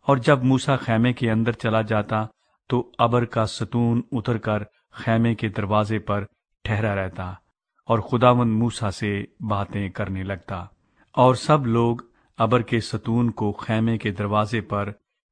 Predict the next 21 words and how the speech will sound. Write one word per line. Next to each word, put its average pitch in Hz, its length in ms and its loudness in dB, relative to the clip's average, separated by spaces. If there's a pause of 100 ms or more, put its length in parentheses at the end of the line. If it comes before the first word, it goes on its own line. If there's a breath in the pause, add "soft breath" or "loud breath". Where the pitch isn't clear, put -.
(100)
ٹھہرا 120 360 2
ہوا 101 400 -4 (100)
دیکھتے 104 500 -8
تھے، 90 300 -10 (560 soft breath)
اور 117 240 4
سب 156 360 0
لوگ 120 260 2 (200)
اٹھ 143 280 -4
اٹھ - 200 -2
کر 101 220 -4 (480)
اپنے 135 460 2
اپنے 127 320 0
ڈیرے 110 360 0
کے 120 140 -2
دروازے 101 500 0
پر 110 200 -2
سے 98 300 -8 (400)
اسے 110 400 -2 (320 soft breath)
سجدہ 110 580 -2
کرتے 92 320 -8
تھے۔ 90 300 -12